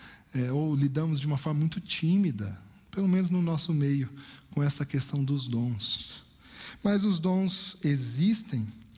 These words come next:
e eles são poderosos. São poderosos. Sabe quem disse isso a respeito dos dons? Jesus Cristo. Quando ele estava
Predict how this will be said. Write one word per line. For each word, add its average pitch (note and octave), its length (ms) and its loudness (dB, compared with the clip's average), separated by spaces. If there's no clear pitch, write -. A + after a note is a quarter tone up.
e D#3 160 4
eles F#3+ 240 2
são F3+ 440 0
poderosos. D3 1500 -4
São D#3 240 -2
poderosos. B2 1040 -4
Sabe A#3+ 260 0
quem F3 200 2
disse D3 420 0
isso D#3+ 340 2
a B2 40 0
respeito C3 460 0
dos A2 160 -4
dons? D3+ 480 -2
Jesus G3 460 0
Cristo. - 540 -6
Quando G3+ 340 2
ele F#3 120 0
estava D#3 600 -4